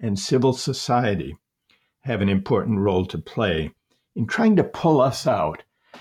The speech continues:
of the dumbed down, hollowed out, uh, shouting matches that pass for public discourse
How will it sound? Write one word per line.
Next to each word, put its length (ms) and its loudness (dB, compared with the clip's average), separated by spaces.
of 160 0
the 120 4
dumbed 600 4
down, 360 2
hollowed 680 2
out, 400 -2
uh, 180 -2
shouting 500 4
matches 640 -4
that 180 -10
pass 360 0
for 280 -2
public 420 -2
discourse 720 -4